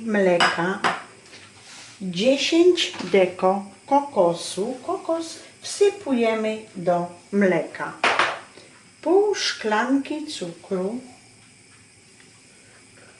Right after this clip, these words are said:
pół kostki masła. Pokroiłam sobie na drobne kawałeczki i również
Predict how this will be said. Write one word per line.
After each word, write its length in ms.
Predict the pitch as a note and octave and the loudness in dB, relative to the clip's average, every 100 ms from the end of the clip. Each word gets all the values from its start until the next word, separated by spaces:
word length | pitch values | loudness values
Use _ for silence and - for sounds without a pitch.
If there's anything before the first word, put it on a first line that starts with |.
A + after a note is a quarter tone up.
| - - - - - | -18 -16 -20 -20 -4
pół 260 | C#4+ F#4 G#4+ G#4+ | 6 8 8 4
kostki 600 | - B3 C4+ - - D4 | 2 2 2 -2 -8 -2
masła. 680 | C4 F#3+ F#3+ - F#3 G3+ A#3+ - | 0 0 -2 -6 -4 -4 -4 -4
Pokroiłam 760 | G#4 - F4 D4 C#4 C#4 C4+ | -4 -2 -2 -2 0 0 0
sobie 300 | - B3+ A#3+ | 0 -2 -2
na 160 | A3 G3+ | -2 -2
drobne 440 | G#3 A3+ C#4 C4+ | -2 -2 2 0
kawałeczki 1000 | C4+ C4 A3 G3+ F#3+ F#3 - - - A3 E4+ - - - - - - - - - | 2 0 2 2 0 -2 -6 -10 -8 -6 -6 -6 -10 -14 -16 -18 -20 -18 -18 -4
i 220 | F#4+ G#4 D4 | 2 2 2
również 720 | D4 C4+ C#4 C#4 C#4 - - | -2 -2 -2 -2 -4 -6 -12